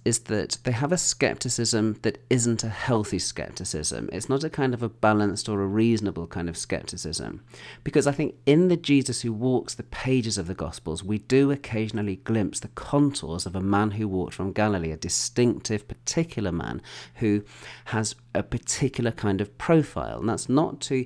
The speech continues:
accept blindly what's in the Gospels. And anyone that's listened to the N T pod before will know that I like to explore and, and be open about historical questions. But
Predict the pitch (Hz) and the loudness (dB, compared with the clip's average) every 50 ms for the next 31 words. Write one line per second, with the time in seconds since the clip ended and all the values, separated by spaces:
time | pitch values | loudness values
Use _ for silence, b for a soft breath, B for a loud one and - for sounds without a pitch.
0 | - - - 120 - - - - - - 120 82 - - - - 110 117 117 113 | -4 -8 -8 -8 -8 -6 -6 -4 0 0 0 0 -2 -6 -6 0 2 4 4 4
1 | 110 98 101 90 95 - - - - 92 98 90 90 - - - 92 95 98 - | 4 2 2 0 -2 -2 -4 -4 -2 -2 0 0 -2 -2 2 2 2 2 2 -2
2 | - - - 67 58 60 - - 85 87 85 B B B B B B B - 113 | -8 -8 -6 -6 -4 -4 -4 -2 -2 -4 -4 B B B B B B B 2 4
3 | 117 104 98 95 95 92 85 82 - - - - 101 95 - - 98 101 - - | 4 4 4 4 2 2 0 -2 -4 -4 -4 -2 -2 -2 0 -2 -4 -4 -4 -2
4 | - 110 92 85 85 85 82 90 90 92 92 92 - 98 90 - 98 87 82 92 | 0 2 2 2 0 0 0 2 2 2 0 0 -2 -6 -4 -2 -2 -2 -2 -4
5 | 90 - 117 113 110 95 90 87 87 90 90 87 - 87 - - - 85 95 92 | -2 2 4 4 4 4 2 2 0 0 0 -2 -2 -4 -4 -2 0 0 0 2
6 | 92 92 101 104 - - - - 95 - - - - - - - - - 113 113 | 2 4 4 2 2 0 -2 -4 -4 -4 -4 -6 -8 -8 -8 -10 -6 -2 2 4
7 | 120 113 104 104 98 87 85 85 76 - - - 92 71 - - - 92 98 - | 6 6 6 6 4 4 2 0 -4 -4 -4 -2 -2 -2 -2 -4 -2 -2 -2 -2
8 | - - - 98 120 131 117 - - 92 95 87 - 101 104 101 98 - - - | -4 -2 2 6 6 6 6 4 0 -2 -2 0 2 2 4 4 2 0 -2 -4
9 | 92 - - - 104 98 98 95 - - 90 - - - 123 117 110 - - - | -6 -4 0 2 2 2 2 0 -2 -6 -8 -8 -4 -2 -2 -2 -2 -4 -6 -8
10 | - - - - - B B B B B B - 123 113 - | -10 -10 -10 -10 -12 B B B B B B 0 0 0 0